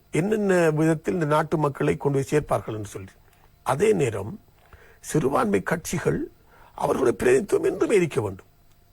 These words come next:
சிறுபான்மை, நேற்று பாராளுமன்றத்தில் பேசிய ஒரு விடயத்தை கூட நான் உங்களிடம் சொன்னேன். இப்போது தன் சமூகம் சார்ந்த விடயங்களை பேசுவது இனவாதம் கிடையாது. தானும் வாழ வேண்டும் என்று நினைப்பது இனவாதம் கிடையாது. தான் மட்டும்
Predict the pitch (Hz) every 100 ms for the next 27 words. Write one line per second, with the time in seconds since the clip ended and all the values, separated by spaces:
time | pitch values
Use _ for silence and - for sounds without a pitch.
0 | _ _ _ _ _ - 175 233 240 214
1 | 196 - - _ _ _ 165 196 196 190
2 | 190 190 180 160 156 170 160 165 156 165
3 | 160 - 92 170 156 143 131 123 - 113
4 | 104 - 107 101 _ - - - _ _
5 | _ - 151 175 165 208 262 208 214 196
6 | 170 175 185 170 147 131 151 - _ _
7 | - - 190 175 170 170 165 147 110 110
8 | 107 101 - _ _ _ _ _ _ _
9 | _ - 160 226 254 226 214 240 226 226
10 | 214 202 190 190 185 208 202 185 156 131
11 | 120 110 101 - _ _ - 127 127 127
12 | 180 - -